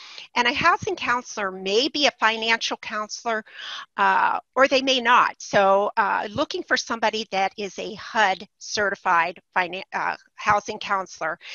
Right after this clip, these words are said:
And you can find that information by going to the website here and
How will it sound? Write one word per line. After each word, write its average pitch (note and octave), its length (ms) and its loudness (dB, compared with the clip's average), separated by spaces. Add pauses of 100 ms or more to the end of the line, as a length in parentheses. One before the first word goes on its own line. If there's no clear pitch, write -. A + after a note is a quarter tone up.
(280)
And G#3+ 340 6
you B3 120 0
can B3 160 -10
find G#3+ 300 2
that G3+ 220 4
information G3 800 -4
by F3+ 380 -2
going F#3+ 300 -4
to - 140 -10
the E3+ 300 -4 (140)
website F#3 480 0
here A3+ 420 2 (360)
and F#3+ 380 0